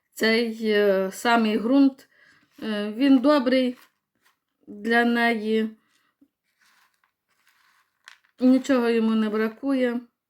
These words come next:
Будемо с-, брали той самий ґрунт на нарощування корінців. І так, пройшло півгодини. Я вже тут трошки без вас поставила,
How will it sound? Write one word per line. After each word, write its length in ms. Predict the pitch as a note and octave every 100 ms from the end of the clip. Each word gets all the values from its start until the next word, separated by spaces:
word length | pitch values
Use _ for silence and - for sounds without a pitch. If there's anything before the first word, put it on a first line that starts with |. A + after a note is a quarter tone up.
| _
Будемо 300 | - G#3+ B3
с-, 240 | C4 A#3 E3
брали 400 | - G3 A3 A#3
той 200 | A3 A3+
самий 380 | A3 G#3+ G#3+ G#3
ґрунт 400 | G3+ F#3+ F#3+ -
на 100 | G3+
нарощування 680 | G3+ G3+ A#3+ C#4 C4 A#3 A3
корінців. 720 | G#3+ A3 G3+ G3 G3+ - F#3 G3 _ _ - - _ _ _ _ _ _ _ _ _ _ _ _ _ _ _ _ _ _ _ _ _ _ _ _ _ _ _ _
І 120 | A#3+
так, 380 | A3+ G#3 F3+ -
пройшло 640 | G#3 A3+ - C4+ C4+ A#3 A3 _
півгодини. 880 | - C4 A3+ G#3+ F#3 F3+ F3 G3+ B3+ D#4 _ _ _ _ _ _ _ _ _ _
Я 140 | A3 A3
вже 140 | A3
тут 200 | A3 G#3+
трошки 340 | G#3+ G#3+ -
без 260 | G3+ G#3 G3+
вас 440 | G#3 G#3+ G#3 - _ _ _ _ _ _ - - _
поставила, 1000 | A3 A3 - B3+ A#3 G#3+ G3+ G3 F#3+ G#3+